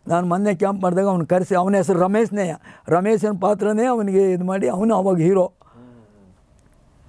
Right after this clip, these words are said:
Speaker 2: ಅದ್ಭುತ ಸರ್.
Speaker 1: ನಾನು ಅದರಲ್ಲಿ ಡಾಕ್ಟರ್ ಪಾತ್ರ ಮಾಡಿದ್ದೆ, ಸಣ್ಣದ.
Speaker 2: ಓಕೆ, ಓಕೆ, ಓಕೆ.
Speaker 1: ಹ್ಞೂ.
Speaker 2: ಓಕೆ, ಓಕೆ.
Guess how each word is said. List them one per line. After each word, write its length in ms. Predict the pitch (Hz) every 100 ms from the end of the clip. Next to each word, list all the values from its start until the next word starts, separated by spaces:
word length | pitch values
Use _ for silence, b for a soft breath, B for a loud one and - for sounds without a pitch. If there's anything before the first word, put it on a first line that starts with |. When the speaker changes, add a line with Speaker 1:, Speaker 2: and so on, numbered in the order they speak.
| - - - _ _ _ - -
Speaker 2:
ಅದ್ಭುತ 300 | 110 123 131
ಸರ್. 200 | 117 135
Speaker 1:
ನಾನು 240 | 214 226
ಅದರಲ್ಲಿ 300 | 208 226 285
ಡಾಕ್ಟರ್ 380 | 175 202 196 202
ಪಾತ್ರ 220 | 190 185
ಮಾಡಿದ್ದೆ, 300 | 175 170 160
ಸಣ್ಣದ. 280 | 147 170 147
Speaker 2:
ಓಕೆ, 300 | - _ 120
ಓಕೆ, 200 | 117 -
ಓಕೆ. 280 | - - -
Speaker 1:
ಹ್ಞೂ. 1040 | - - 151 156 120 110 - - _ 107
Speaker 2:
ಓಕೆ, 240 | 104 104
ಓಕೆ. 260 | 104 - 92